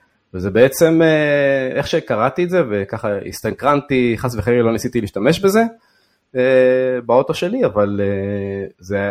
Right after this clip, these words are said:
היה לי מרגיש טיפה לראות, אה, איך עובד מובילאיי, נגיד. אז, אה, זה פרויקט אופן סורס, שהמטרה שלו זה... אלגוריתמיקה וטכנולוגיה, לשמור, אה, לקחת, אה, נתיבים, לשמור על רכב בנתיב, ולעשות איזשהו קרוז קונטרול חכם.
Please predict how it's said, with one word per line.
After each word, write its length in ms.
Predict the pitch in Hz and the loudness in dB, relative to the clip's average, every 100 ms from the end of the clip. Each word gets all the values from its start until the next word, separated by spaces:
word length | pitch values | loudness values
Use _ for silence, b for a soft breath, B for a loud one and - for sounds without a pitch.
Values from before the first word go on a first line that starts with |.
| - | -4
היה 200 | 101 139 | 0 0
לי 100 | 156 | 0
מרגיש 520 | 139 101 123 135 - | -2 -2 -2 -4 -6
טיפה 720 | - - 120 117 117 113 110 107 101 | -12 -4 -2 0 0 0 0 -2 -2
לראות, 420 | 98 104 - - | 0 0 0 -4
אה, 340 | 101 98 92 92 | -2 0 -2 -4
איך 120 | 98 | -6
עובד 220 | - 92 87 | -4 -6 -4
מובילאיי, 480 | 95 92 85 76 73 _ _ _ _ | -2 0 0 -2 -6 _ _ _ _
נגיד. 300 | 80 80 78 | -12 -10 -12
אז, 280 | 80 - - | -12 -16 -16
אה, 60 | 80 80 82 | -16 -18 -20
זה 100 | - | -2
פרויקט 260 | 104 - | -2 -2
אופן 180 | 92 85 | -6 -4
סורס, 340 | - 175 175 | 6 6 6
שהמטרה 540 | - 110 98 - 101 107 | 0 -6 -6 -4 -2 -2
שלו 220 | - 104 | -2 -4
זה... 300 | 90 95 90 - _ _ _ _ _ _ | -4 -6 -8 -12 _ _ _ _ _ _
אלגוריתמיקה 720 | 95 95 101 131 135 123 113 95 | -6 0 0 2 0 0 -2 -2
וטכנולוגיה, 760 | 92 - 98 123 117 98 101 | -8 -10 0 0 0 -2 -2
לשמור, 580 | 107 87 113 110 107 101 | -4 -6 -4 0 0 0
אה, 360 | 98 92 90 87 90 | -2 -2 -6 -8 -10
לקחת, 460 | 87 113 107 104 104 | -6 -4 -4 -6 -6
אה, 320 | 95 90 87 90 _ _ _ | -4 -6 -8 -12 _ _ _
נתיבים, 440 | 98 101 98 156 127 | -10 -4 2 2 2
לשמור 280 | 95 107 98 | 0 0 0
על 60 | |
רכב 280 | 107 98 92 | 0 -4 -8
בנתיב, 540 | 90 87 85 - 175 113 | -8 -8 -6 2 2 4
ולעשות 220 | 90 98 | 0 0
איזשהו 320 | 98 110 95 | -2 -4 -6
קרוז 280 | 90 110 101 | -6 -8 -6
קונטרול 340 | 101 90 98 | -8 -4 -4
חכם. 240 | - 80 | -6 -4